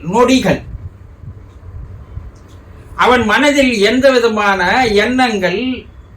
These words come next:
தோன்றுகின்றன என்பதை பற்றியெல்லாம் வேத காலத்து முதல் கொண்டு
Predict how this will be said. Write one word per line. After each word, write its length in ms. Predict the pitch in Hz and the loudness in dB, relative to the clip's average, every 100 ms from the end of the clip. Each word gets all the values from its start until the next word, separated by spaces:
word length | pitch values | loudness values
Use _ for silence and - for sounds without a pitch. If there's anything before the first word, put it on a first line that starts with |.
| - - - - - - - - - - - - - - | -20 -20 -20 -20 -20 -18 -20 -20 -20 -20 -20 -18 -16 -4
தோன்றுகின்றன 760 | 196 220 214 185 160 139 131 113 101 - - - - - - - - - - - - - - - - - - - - - - - - - 165 | 2 2 2 0 -2 -4 -6 -10 -14 -18 -20 -20 -20 -20 -18 -16 -12 -12 -12 -14 -16 -16 -18 -14 -12 -12 -12 -12 -12 -14 -12 -12 -10 -6 0
என்பதை 420 | 208 262 262 233 208 | 2 4 4 4 2
பற்றியெல்லாம் 960 | 214 208 240 233 208 175 156 202 254 233 - - - | -2 -2 0 2 2 2 2 2 2 -2 -10 -20 -6
வேத 360 | 170 202 269 254 | 0 2 4 2
காலத்து 580 | 233 226 220 220 214 226 196 | 2 2 4 2 -4 -6 -2
முதல் 340 | 202 226 220 | 0 0 0
கொண்டு 360 | 190 170 160 | -2 -2 0